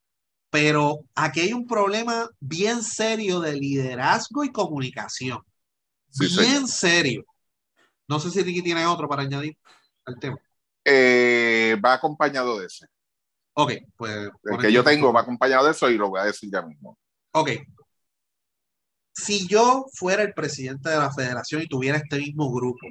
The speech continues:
Speaker 1: de, ¿verdad? de, de personajes dirigiendo y de gerente, tú tienes que establecer roles. De la misma forma que tú estableces roles en la cancha,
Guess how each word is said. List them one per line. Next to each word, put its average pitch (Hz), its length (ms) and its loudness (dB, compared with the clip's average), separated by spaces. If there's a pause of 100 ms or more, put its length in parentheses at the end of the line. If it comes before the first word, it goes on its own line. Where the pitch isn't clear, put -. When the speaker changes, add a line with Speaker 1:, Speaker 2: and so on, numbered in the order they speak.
(460)
Speaker 1:
de, 107 540 -8
¿verdad? 127 400 -2
de, 117 80 -8
de 120 120 -8
personajes 120 680 -6 (920)
dirigiendo 127 560 -4
y 220 60 -4
de 127 140 -4
gerente, 113 460 -10 (1900)
tú 170 160 2
tienes 208 260 2
que 185 100 0
establecer 160 760 0
roles. 147 960 0
De 151 100 -4
la 131 120 -2
misma 220 180 -4
forma 269 180 -2
que 262 80 -6
tú 254 80 -8
estableces 220 460 -2
roles 196 260 0
en 185 140 -6
la 139 100 -2
cancha, 143 540 -6